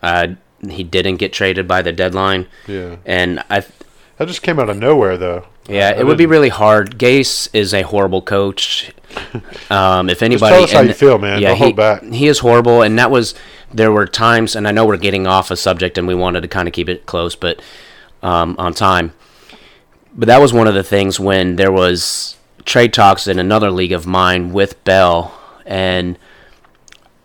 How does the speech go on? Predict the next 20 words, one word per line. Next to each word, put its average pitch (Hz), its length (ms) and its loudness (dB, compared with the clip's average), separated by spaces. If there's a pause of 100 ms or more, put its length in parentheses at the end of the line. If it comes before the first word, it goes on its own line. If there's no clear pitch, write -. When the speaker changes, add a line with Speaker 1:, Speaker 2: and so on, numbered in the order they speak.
(160)
Speaker 1:
I 95 380 -2
really 101 400 2
like 92 240 0
Bell 95 260 4
as 87 140 0
a 87 60 -6
talent, 104 520 0
but 92 140 -2
I 92 80 2
n-, 95 320 -4
didn't 113 280 0
know 98 180 0
how 90 500 2
Gase 92 320 -4
was 87 100 -12
gonna 90 180 -6
use 90 400 -4
him, 85 280 -6 (460)
and 90 360 -6
Gase 107 640 -2